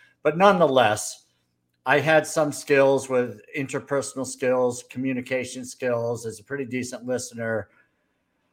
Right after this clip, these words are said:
I was familiar with speaking, and I did a, a lot of things like that. And so, uh, people suggested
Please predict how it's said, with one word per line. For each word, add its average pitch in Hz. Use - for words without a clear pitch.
I 127
was 127
familiar 147
with 156
speaking, 127
and 120
I 123
did 131
a, 131
a -
lot 131
of 123
things 123
like 117
that. 117
And 107
so, 113
uh, 110
people 127
suggested 117